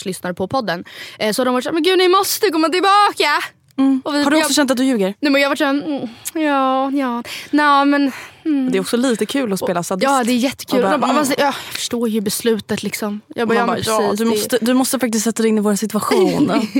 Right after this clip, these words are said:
Speaker 1: Det är så tufft.
Speaker 2: <laughs> Nej, men alltså vänta, det här är ju det bästa. Och de vi
Speaker 1: Ja.
Speaker 2: har berättat för. Nu får man ju <laughs> skryta lite då. Hybrisen
Speaker 1: Ja.
Speaker 2: är tillbaka
Speaker 1: Ja.
Speaker 2: här vecka
Speaker 1: Ja.
Speaker 2: för vecka. Nej, men alla blir så glada.
Speaker 1: Mm. Det,
Speaker 2: Alltså
Speaker 1: det, det känns så himla kul.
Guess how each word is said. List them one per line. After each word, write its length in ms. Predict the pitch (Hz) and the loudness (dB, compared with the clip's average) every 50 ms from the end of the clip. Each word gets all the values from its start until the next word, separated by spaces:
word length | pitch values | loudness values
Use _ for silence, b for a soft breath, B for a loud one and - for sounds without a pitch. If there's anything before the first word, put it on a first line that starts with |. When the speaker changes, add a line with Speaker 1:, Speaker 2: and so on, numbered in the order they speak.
| 240 - - - | -4 -4 -6 -6
Speaker 1:
Det 60 | 254 | -4
är 280 | 240 427 - - 339 | -2 0 0 0 0
så 180 | - 330 285 269 - - - - | 2 2 0 0 -2 -6 -4 -2
tufft. 280 | 254 202 202 - - - - - | -2 -2 -2 -4 -12 -18 -18 -18
Speaker 2:
<laughs> 120 | - - | -10 -4
Nej, 140 | - 302 330 | -2 0 2
men 220 | 320 311 302 285 | 2 2 2 2
alltså 220 | - 285 311 - 285 | 0 0 0 0 2
vänta, 300 | 294 294 269 226 247 220 | 2 2 2 2 0 0
det 100 | 202 220 | 0 0
här 260 | 214 220 233 277 302 | 0 0 2 2 2
är 40 | 294 | 2
ju 80 | 247 | 2
det 60 | 214 | 4
bästa. 260 | 202 214 208 - - - | 2 2 2 0 0 2
Och 140 | 214 240 | 2 2
de 200 | 208 247 247 240 | 2 2 2 2
vi 60 | 226 220 | 2 2
Speaker 1:
Ja. 60 | 214 | 2
Speaker 2:
har 60 | 214 | 2
berättat 360 | 196 202 214 226 - 269 226 | 2 0 0 0 0 0 0
för. 220 | - 165 151 175 B B B B B B B B | 0 -2 -2 -2 B B B B B B B B
Nu 160 | - 196 190 | -4 -2 -2
får 100 | - - | -2 -2
man 180 | - - - - | 0 0 0 2
ju 100 | 262 262 | 2 2
<laughs> 160 | 269 247 - | 0 0 0
skryta 500 | - - - - - 226 302 320 - 480 440 381 349 | -2 -2 -2 -2 0 0 -2 0 2 2 2 2 2
lite 160 | 311 - 392 | 2 2 2
då. 340 | 381 349 339 403 392 - 320 | 4 4 4 2 2 2 2
Hybrisen 340 | 311 240 240 311 254 302 285 | 2 2 2 2 2 2 2
Speaker 1:
Ja. 40 | 302 | 2
Speaker 2:
är 40 | |
tillbaka 280 | 269 269 269 285 285 - - | 2 2 2 2 2 2 0
Speaker 1:
Ja. 60 | 269 | 0
Speaker 2:
här 120 | 247 240 | 0 2
vecka 140 | 233 233 208 202 | 0 0 0 0
Speaker 1:
Ja. 80 | 226 | 0
Speaker 2:
för 80 | 208 220 | 0 -2
vecka. 240 | 220 202 - 196 185 B B B B B B B - | -2 -2 -2 -4 -4 B B B B B B B -2
Nej, 160 | 302 311 277 | 0 2 2
men 80 | 233 | 2
alla 180 | - 202 190 175 | 2 0 0 0
blir 180 | 170 165 - - | 0 0 -2 -4
så 120 | - 180 | -4 -6
glada. 240 | 175 180 - - - - | -6 -6 -6 -8 -10 -6
Speaker 1:
Mm. 420 | - 247 247 240 226 208 196 196 202 - _ _ _ _ _ _ _ _ - | -4 -2 0 0 0 -2 -2 -6 -8 -14 _ _ _ _ _ _ _ _ -6
Det, 100 | 208 233 | -2 0
Speaker 2:
Alltså 440 | 240 254 247 233 214 208 196 196 190 B B B B | 2 2 2 4 4 2 2 0 -2 B B B B
Speaker 1:
det, 400 | 220 262 262 269 254 247 240 156 | -2 0 2 2 2 2 0 0
det 200 | 202 220 277 - | -2 -2 0 0
känns 340 | - 285 254 240 - - | 2 2 0 0 0 -2
så 300 | - 254 240 233 220 208 202 196 190 185 185 185 | -2 0 2 2 2 4 4 4 2 2 2 0
himla 480 | 185 202 185 202 190 180 180 180 180 | -2 -2 -2 -2 0 0 0 -2 -2
kul. 200 | 175 - - - | -2 -4 -6 -6